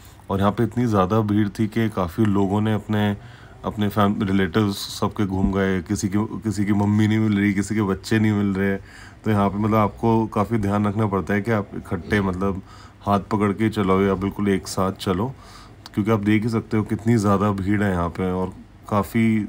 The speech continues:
ज़्यादा ही, मतलब, चिपक चिपक के सब चल रहे थे। But सब लोगों की श्रद्धा इतनी ज़्यादा है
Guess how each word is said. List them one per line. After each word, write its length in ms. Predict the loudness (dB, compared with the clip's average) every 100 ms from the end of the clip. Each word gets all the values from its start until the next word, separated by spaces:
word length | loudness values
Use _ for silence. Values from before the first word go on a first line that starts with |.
| -4
ज़्यादा 360 | 0 0 2
ही, 200 | 2 2
मतलब, 420 | 2 0 0 -2 -4 -16 -20 -6
चिपक 260 | -2 -2 -2
चिपक 320 | -2 -2 -2 -2
के 80 |
सब 180 | -2 -2
चल 180 | -2 -2
रहे 180 | 0 -2
थे। 220 | -2 -4 -6 -20 -20 -4 -2
But 100 | 0
सब 120 | 2
लोगों 300 | 4 4 4
की 140 | 0
श्रद्धा 400 | -2 -2 0 2
इतनी 220 | 0 0
ज़्यादा 320 | 0 0 0 0
है 200 | -2